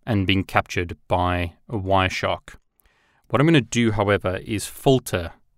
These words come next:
for H T T P. There's no H T T P traffic at the moment. But what we'll do is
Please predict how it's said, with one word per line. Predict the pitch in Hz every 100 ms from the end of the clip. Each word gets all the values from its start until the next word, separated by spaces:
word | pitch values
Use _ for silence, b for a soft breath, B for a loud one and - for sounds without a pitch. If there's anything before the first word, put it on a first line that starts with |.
| _ _
for | - 101 -
H | 113 - -
T | -
T | 95
P. | - - 87 - _ _ _ _ _
There's | 101 95
no | 110 139 147
H | 127 113
T | 120
T | 107
P | 120
traffic | 107 107 - 101
at | 92
the | 95
moment. | 95 92 82 - - _ _ _ _ _
But | - 95
what | 110 -
we'll | 165 113
do | 95 120 95 92 123 _ _ _ _ _ _
is | 101 95